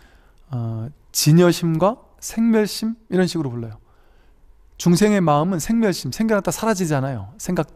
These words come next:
느낌, 감정, 의지, 의식은 다 생겨났다 사라지잖아요. 그래서 중생들의 마음을 부를 때는 생멸심, 부처로서의 마음을 부를 때는 진여심, 진여.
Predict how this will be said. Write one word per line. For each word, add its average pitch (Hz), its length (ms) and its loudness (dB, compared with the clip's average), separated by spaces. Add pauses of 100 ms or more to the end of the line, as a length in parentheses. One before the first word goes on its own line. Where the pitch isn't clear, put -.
(100)
느낌, 156 460 -2 (280)
감정, 143 400 2
의지, 147 240 4
의식은 143 320 0
다 131 80 0
생겨났다 170 400 0
사라지잖아요. 147 560 -4 (520)
그래서 196 300 0 (220)
중생들의 190 500 4
마음을 151 540 0
부를 151 220 -2
때는 208 240 -2
생멸심, 185 540 -4 (720)
부처로서의 214 720 2
마음을 156 300 2
부를 143 180 -6
때는 190 240 -4
진여심, 143 480 -2
진여. 143 400 -2